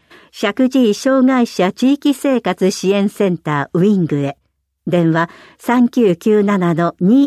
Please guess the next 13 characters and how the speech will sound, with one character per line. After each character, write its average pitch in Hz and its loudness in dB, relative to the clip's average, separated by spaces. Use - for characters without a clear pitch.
一 240 -2
八 214 0
一 262 -2
番 131 -6
で 156 -4
す。 - -20
環 294 2
境 294 2
リ 202 0
サ 247 -2
イ 208 -4
ク 160 -4
ル、 147 -2